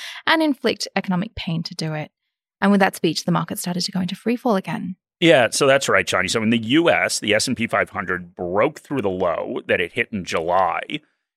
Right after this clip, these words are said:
Speaker 2: And, you know, there has been a bounce in the last couple days. So we are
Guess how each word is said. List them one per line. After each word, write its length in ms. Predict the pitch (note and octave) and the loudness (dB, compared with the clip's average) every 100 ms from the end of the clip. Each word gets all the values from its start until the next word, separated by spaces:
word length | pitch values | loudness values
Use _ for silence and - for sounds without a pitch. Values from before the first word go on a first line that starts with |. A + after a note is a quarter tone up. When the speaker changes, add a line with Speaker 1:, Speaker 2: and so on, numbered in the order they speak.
| _ - | _ 2
Speaker 2:
And, 720 | C3 A2 G#2+ G2 G2 F#2+ - _ | 4 6 4 2 0 -2 -6 _
you 80 | D3 | 0
know, 140 | G#2+ | 2
there 180 | G2 G2+ | 2 2
has 280 | - C#3 C3 | 2 2 2
been 120 | C3 | -2
a 60 | F#2+ | -4
bounce 540 | D#2+ G#2 G#2 A2+ - | 0 2 2 -2 -6
in 80 | G2+ | -4
the 80 | F#2 | 0
last 300 | F#2+ F2+ - | 2 0 -2
couple 240 | F#2 F2+ | -6 -4
days. 320 | D#2+ D2+ G#2+ | 0 0 0
So 100 | - | -2
we 160 | G#2 G2 | 0 2
are 360 | G2+ G2 F#2+ | 2 2 0